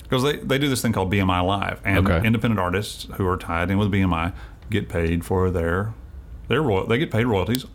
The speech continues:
Speaker 1: on
Speaker 2: On
Speaker 1: their,
Speaker 2: the
Speaker 1: if, if,
Speaker 2: performances in a,
Speaker 1: of
Speaker 2: in a
Speaker 1: their
Speaker 2: bar or something.
Speaker 1: Exactly.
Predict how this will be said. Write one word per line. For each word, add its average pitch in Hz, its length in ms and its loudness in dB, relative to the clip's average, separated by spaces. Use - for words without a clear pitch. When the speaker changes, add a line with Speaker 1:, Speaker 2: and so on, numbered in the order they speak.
Speaker 1:
on 98 140 0
Speaker 2:
On 98 60 2
Speaker 1:
their, 95 120 4
Speaker 2:
the 92 60 2
Speaker 1:
if, 98 80 0
if, 110 100 2
Speaker 2:
performances 107 580 2
in 101 140 2
a, 104 40 4
Speaker 1:
of 107 200 2
Speaker 2:
in 104 40 2
a 104 40 4
Speaker 1:
their 95 120 2
Speaker 2:
bar 98 280 2
or - 20 2
something. 107 140 0
Speaker 1:
Exactly. 123 500 0